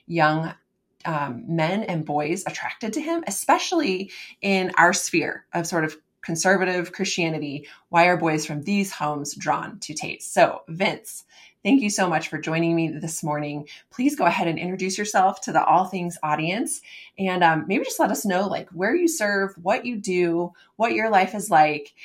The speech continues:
and then maybe introduce to how you first heard about Andrew Tate, what you see, you know,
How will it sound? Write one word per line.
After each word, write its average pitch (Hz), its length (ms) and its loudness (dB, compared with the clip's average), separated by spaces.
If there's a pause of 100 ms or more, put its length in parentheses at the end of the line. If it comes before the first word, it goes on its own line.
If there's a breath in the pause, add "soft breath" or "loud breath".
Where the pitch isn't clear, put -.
(220 loud breath)
and 202 160 6
then 190 460 4
maybe 196 260 2
introduce 196 640 0
to 170 320 2
how 170 160 6
you 180 180 0
first 240 260 -2
heard 220 140 -2
about 214 180 4
Andrew 214 240 -4
Tate, 196 300 0
what 156 180 -2
you 202 120 -2
see, 202 420 -4
you 175 80 -6
know, 156 320 -4